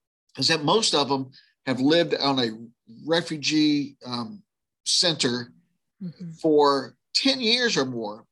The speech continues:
Speaker 1: before, and they go through this long application process before their number is called, and they get, draw that golden ticket and get to come to America.
Speaker 2: Mm.
Speaker 1: And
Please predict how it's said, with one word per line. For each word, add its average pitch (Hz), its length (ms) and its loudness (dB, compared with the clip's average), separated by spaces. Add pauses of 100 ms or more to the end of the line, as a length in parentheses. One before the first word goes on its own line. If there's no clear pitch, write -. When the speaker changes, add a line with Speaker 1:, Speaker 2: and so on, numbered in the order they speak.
(140)
Speaker 1:
before, 156 520 0
and 151 120 2
they 151 80 2
go 190 180 0
through 185 120 0
this 135 140 0
long 190 360 2
application 165 640 -4
process 110 640 -8 (460)
before 170 380 2
their 170 160 4
number 156 360 2
is 135 100 2
called, 147 420 0
and 131 100 -4
they 143 100 0
get, 151 240 -2
draw 160 200 2
that 147 180 -2
golden 143 260 -4
ticket 139 400 -8
and 120 140 -6
get 135 160 -2
to 135 80 -8
come 131 200 -6
to 127 60 -6
America. 120 400 -10 (380)
Speaker 2:
Mm. 214 400 -8
Speaker 1:
And 135 280 -2